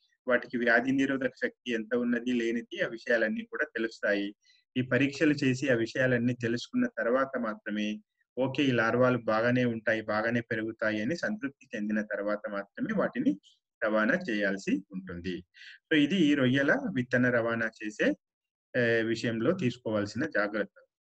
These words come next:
So, ఓవరాల్ గా తీసుకుంటే ఈ రొయ్యలకు మరియు చేపలకి కూడా పిల్లలు చాలా సున్నితంగా ఉంటాయి. So, అవి హ్యాచరీలలో ఉన్నప్పుడు మొత్తం చాలా జాగ్రత్తగా ఉండే పరిస్థితులలో, controlled పరిస్థితులలో పెరుగుతాయి.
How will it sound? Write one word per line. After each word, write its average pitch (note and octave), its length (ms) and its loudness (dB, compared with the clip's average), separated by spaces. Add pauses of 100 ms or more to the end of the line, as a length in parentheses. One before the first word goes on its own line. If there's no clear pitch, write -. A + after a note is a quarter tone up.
(320)
So, C#3 80 0
ఓవరాల్ D3 440 6
గా D3 100 2
తీసుకుంటే B2+ 680 -2 (320)
ఈ C3+ 120 2
రొయ్యలకు D#3+ 540 2
మరియు C3+ 600 0 (180)
చేపలకి C#3 540 -2
కూడా A#2+ 460 2 (220)
పిల్లలు D#3 380 6 (100)
చాలా C#3+ 260 4
సున్నితంగా D3+ 600 4
ఉంటాయి. B2+ 440 2 (640)
So, D#3 60 6
అవి C#3 240 4 (920)
హ్యాచరీలలో E3+ 680 8
ఉన్నప్పుడు D#3 520 4
మొత్తం D3+ 500 0
చాలా C#3 160 2
జాగ్రత్తగా B2+ 840 2 (460)
ఉండే C3+ 260 4
పరిస్థితులలో, C3 960 0
controlled E3 500 4
పరిస్థితులలో C3+ 640 2
పెరుగుతాయి. A2 800 -2